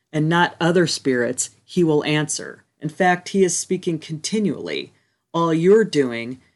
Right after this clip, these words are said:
is changing the dial so that you can tune in to hear him. You just need to seek him in childlike faith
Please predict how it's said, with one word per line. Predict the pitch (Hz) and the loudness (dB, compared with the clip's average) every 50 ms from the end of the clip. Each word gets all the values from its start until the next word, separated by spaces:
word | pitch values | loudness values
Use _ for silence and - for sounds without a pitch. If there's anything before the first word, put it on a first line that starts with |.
| _ _ - | _ _ -12
is | - - - | -10 -8 -8
changing | - - - - 180 185 208 202 202 226 220 220 | -6 -4 -2 2 2 2 2 2 2 2 2 4
the | 220 208 | 4 4
dial | 175 208 196 190 175 151 131 117 110 117 120 123 _ _ _ _ _ - | 4 4 4 4 4 2 2 -2 -4 -6 -8 -10 _ _ _ _ _ -8
so | - - 151 | -2 0 2
that | 147 147 143 - - | 2 2 0 0 -4
you | 160 156 | -6 -4
can | - 160 147 | -4 -6 -6
tune | 151 - - 165 151 143 135 | -6 -4 -4 -2 -2 -2 -2
in | 127 117 110 120 123 - _ _ _ - | -4 -6 -8 -10 -12 -16 _ _ _ -10
to | - - 165 | -6 -4 -4
hear | 151 - - - 190 180 170 143 | -4 -4 0 2 2 2 2 0
him. | 117 123 98 78 - - _ _ _ _ _ _ _ | -4 -10 -16 -18 -20 -20 _ _ _ _ _ _ _
You | - 160 | -6 -6
just | 156 135 - 185 190 202 196 - | -4 -2 2 4 4 4 2 2
need | - 214 214 185 | 0 0 0 0
to | 196 | -2
seek | 190 - - 202 196 196 | -2 -2 0 -2 -2 -2
him | - 180 165 156 | -2 -4 -2 -2
in | 147 | -4
childlike | 139 - - 160 151 151 151 147 147 147 143 - | -4 -6 -6 -4 -2 -2 -2 0 -2 -2 -2 -4
faith | - - - 214 208 202 160 131 127 135 143 - | -8 -6 -2 2 2 4 4 2 2 0 -2 -4